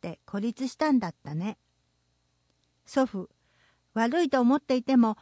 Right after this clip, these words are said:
周りの動きを見てから自分の行動を決めようとするんじゃの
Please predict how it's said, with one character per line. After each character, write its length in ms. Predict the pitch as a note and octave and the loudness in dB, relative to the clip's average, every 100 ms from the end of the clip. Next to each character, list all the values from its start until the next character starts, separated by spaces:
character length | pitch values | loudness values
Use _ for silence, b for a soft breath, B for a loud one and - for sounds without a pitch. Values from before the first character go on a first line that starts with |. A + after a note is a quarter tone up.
| b | b
周 320 | G#3 A3+ C4 D4 | -2 0 2 4
り 40 | |
の 260 | C#4 C4+ C4 | 4 4 0
動 200 | D4 D4+ | -2 -4
き 180 | D#4 C#4+ | -2 0
を 100 | B3 | 2
見 120 | C#4+ | 2
て 160 | D#4 | 0
か 140 | C#4 A#3+ | -4 -4
ら 140 | G3+ | -4
自 220 | F#3 G3+ | -6 -4
分 200 | G#3+ B3 | -2 2
の 140 | B3 B3+ | 2 2
行 240 | B3+ B3+ | -2 -2
動 220 | A#3+ A#3+ | 0 0
を 40 | A#3+ | 0
決 160 | - | 2
め 140 | A#3 B3+ | 2 4
よ 140 | C4+ | 0
う 40 | A#3+ | -2
と 140 | F3+ | -6
す 120 | - | -6
る 160 | G3 G#3+ | -2 -2
ん 60 | |
じ 80 | F#3+ | -2
ゃ 80 | E3+ | -4
の 320 | G3 A3 F3+ | -4 -4 -6